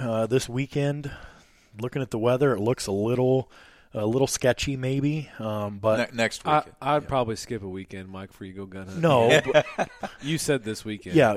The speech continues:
Speaker 2: Probably,
Speaker 1: looking,
Speaker 2: probably
Speaker 1: I'm
Speaker 2: skip.
Speaker 1: looking forward to gun season, but
Speaker 2: Right.
Speaker 1: however, this weekend for bow season, um, I, I don't know what the weather's going to do, but I was just thinking today that I'm almost kinda
Speaker 2: It's
Speaker 1: getting
Speaker 2: supposed
Speaker 1: the
Speaker 2: to get
Speaker 1: itch.
Speaker 2: cold next week.
Speaker 1: It,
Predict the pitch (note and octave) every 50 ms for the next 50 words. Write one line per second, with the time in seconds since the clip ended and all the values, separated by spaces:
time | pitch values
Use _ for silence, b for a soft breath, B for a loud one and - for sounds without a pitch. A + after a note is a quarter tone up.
0 | G#2 B2 C3+ D3 D3 C#3+ - D3+ C#3+ D3+ C#3 C#3 C#3 F#3 B2+ - D3+ D3 D3 D3
1 | F3 F#3 - F3+ D#3+ - - - F3+ F3 D#3+ C#3+ B2 B2 A2+ A#2 D#3 F#3 F#3+ D#3
2 | - - A#2+ G#2+ G2 G#2 A2 A#2 A2 A#2+ A2+ G#2+ A2 G#2+ B2+ C3+ C#3 C3+ B2 A#2
3 | A#2 G#2+ G#2 A#2+ E3+ G#3 - - A#2+ A#2 A#2+ A#2 - - A2+ G2+ G#2 A#2+ - -
4 | B2 A2 G#2+ C3 D3+ F#3+ G#3 - - - A2 G2 F#2 F#2 G2 G#2+ C#3 C#3 B B
5 | B B B B - C3 A#2+ A2+ A2 G#2+ G#2 G2+ G2+ - b b b b b b
6 | b b _ - A#2 A#2 A2+ G#2+ - - - B B B B - A#2 B2 B2 B2+
7 | B2+ C3 B2 B2+ B2 B2 C3 A#2+ - A2 G#2 A2+ A#2+ B2 C3 B2+ A#2+ B2+ B2+ B2+
8 | B2 A#2 A2 A2+ B2 D3 C3+ B2 A#2 A#2+ E3+ F3 F#3 - D#3 C3 - - C3 C3
9 | B2+ B2 A#2 A2 - - G#2 G#2 B2+ D3+ B2+ G2+ G2 G#2+ B2 b b b b b
10 | b b b b b - C3+ C3 C#3 E3 F#3 G3 D#3 - - - D3+ C3+ A2 A#2+
11 | C#3+ C#3 - - A3+ A3+ - - - E3+ D#3+ - B2+ C#3 F3 E3+ - F#2+ F2+ F2+
12 | - - - - - - _ _ _ _ D3 C3+ B2 A#2+